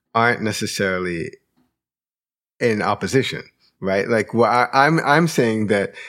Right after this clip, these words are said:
there's a kind of basic understanding, almo-, they're almost in opposition.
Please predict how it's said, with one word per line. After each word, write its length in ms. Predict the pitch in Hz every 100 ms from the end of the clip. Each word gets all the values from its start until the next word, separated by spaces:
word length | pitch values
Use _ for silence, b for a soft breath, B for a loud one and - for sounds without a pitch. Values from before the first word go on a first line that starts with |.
| B
there's 360 | 107 117 113 107
a 100 | 101
kind 380 | - 110 107 104
of 240 | 95 - _ _ _ 95
basic 360 | 110 113 - -
understanding, 800 | 101 101 - 107 101 95 90 - _ _ _ -
almo-, 200 | 190 165
they're 140 | 170
almost 320 | 175 160 135
in 80 | 117
opposition. 500 | 92 87 90 - 87